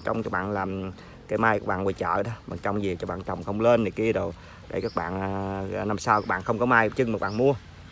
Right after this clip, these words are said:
Nhưng mà cái đó là hồi xưa là thời đại, ừm, cũ lưu sĩ thôi, chứ thời đại bốn chấm không bây giờ là người ta lại tạo cái điều kiện cho bạn ghiền cây mai. Đó, rồi bạn, nên bạn mua cây mai gì bạn chơi không được, bạn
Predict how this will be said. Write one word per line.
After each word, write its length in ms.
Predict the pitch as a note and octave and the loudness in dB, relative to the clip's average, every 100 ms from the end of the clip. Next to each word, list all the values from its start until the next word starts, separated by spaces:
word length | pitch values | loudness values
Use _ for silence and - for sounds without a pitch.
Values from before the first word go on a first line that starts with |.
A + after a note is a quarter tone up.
| - | -8
Nhưng 140 | A#2 | -4
mà 80 | G#2+ | -2
cái 100 | A2 | 2
đó 180 | B2+ C#3+ | 2 2
là 160 | A#2+ F#2 | 0 -2
hồi 120 | G2+ | -4
xưa 280 | - B2 B2 | 0 4 4
là 120 | G2 | 4
thời 180 | F#2 F#2 | -2 -4
đại, 240 | G2 E2 | -2 -2
ừm, 420 | G2+ A2 A2 A2 G#2+ - - - | -2 -2 -2 -4 -6 -10 -18 -10
cũ 160 | - A2+ | 0 2
lưu 100 | C#3+ | 2
sĩ 180 | A#2 B2 | 2 2
thôi, 120 | D#3 B2 - - | 2 0 -10 -12
chứ 120 | C3+ A#2+ | -8 -2
thời 80 | G2 | -2
đại 260 | F#2 G#2 | 0 0
bốn 160 | G#2+ C3+ | 2 0
chấm 100 | - | 0
không 180 | A#2 G#2 | -2 0
bây 100 | G#2 | 0
giờ 160 | G2 | 0
là 360 | F#2+ F#2+ F2+ F#2 - - - - - | -2 -4 -6 -8 -10 -16 -16 -16 -6
người 120 | F#2 | 0
ta 140 | G2 | 2
lại 120 | G2 F#2+ | 2 0
tạo 280 | E2+ F2+ F2 | -2 -2 -2
cái 100 | A#2+ | 0
điều 140 | G#2 | 0
kiện 220 | F2 F2+ | 0 -2
cho 80 | G2 | -2
bạn 220 | F#2 F#2 | -2 -2
ghiền 200 | F#2 A#2+ | 4 4
cây 100 | G2 | 4
mai. 180 | A2 A2 - - G2 | 4 2 0 -10 -4
Đó, 200 | G2 B2 G#2+ | -4 -2 -4
rồi 120 | F#2 | -4
bạn, 120 | F#2 | -2
nên 120 | F#2+ | -2
bạn 160 | G2 G2 | -2 0
mua 120 | A2 | 0
cây 120 | G#2 | 2
mai 200 | G2+ G#2 | 0 0
gì 160 | G2+ G2 | 0 -2
bạn 100 | F#2+ F2+ | -4 0
chơi 180 | G#2+ | 0
không 140 | F#2+ G2 | 0 -2
được, 140 | F#2+ | -2
bạn 180 | F#2+ G2 | -2 -6